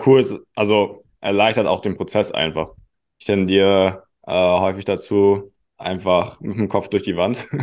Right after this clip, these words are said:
<laughs> einfach sehr, sehr viel Willenskraft aufzubringen und dann die, ne, erstmal eine positive Erfahrung zu machen und es dadurch im Endeffekt zu lösen. Ähm, ist mehr so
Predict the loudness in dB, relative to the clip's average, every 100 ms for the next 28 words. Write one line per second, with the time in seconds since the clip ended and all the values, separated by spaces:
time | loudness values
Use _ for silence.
0 | -10 -18 -20 -14 -6 -2 -2 2 2 2
1 | 2 2 2 0 0 -4 -2 -4 -2 -6
2 | -4 -2 0 -2 -2 -4 -4 -6 -10 -12
3 | -6 0 0 0 -2 0 2 2 2 2
4 | 0 0 0 0 0 0 -4 -4 -2 -2
5 | -4 -8 -4 -2 -2 -2 -4 -4 -2 -2
6 | -2 -2 0 -2 -4 -10 _ _ _ _
7 | _ _ 0 2 4 2 0 -6 _ _
8 | _ -8 -4 -2 -2 -2 -6